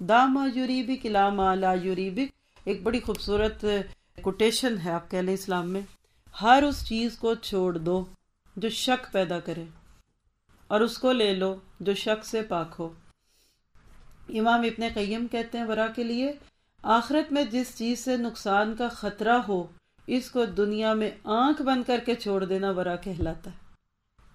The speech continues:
कितना अक्लमंद होता है मोमिन। अबू बकर बिन मोहम्मद बिन अली कहते हैं, "अदब व शाइस्तगी पर हमेशगी",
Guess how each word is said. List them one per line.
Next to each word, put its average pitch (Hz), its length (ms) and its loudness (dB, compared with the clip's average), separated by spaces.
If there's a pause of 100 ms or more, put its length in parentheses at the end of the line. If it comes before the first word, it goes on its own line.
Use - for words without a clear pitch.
कितना 240 320 -2
अक्लमंद 202 440 -2
होता 190 240 -4
है 185 60 0
मोमिन। 175 360 -6 (800)
अबू 220 200 2
बकर 220 360 2
बिन 247 300 0 (320)
मोहम्मद 196 560 -2
बिन 214 160 0
अली 202 260 -2
कहते 202 360 -4
हैं, 214 240 -4 (580)
"अदब 240 320 4
व 294 140 4
शाइस्तगी 208 760 0
पर 240 220 -2
हमेशगी", 190 800 0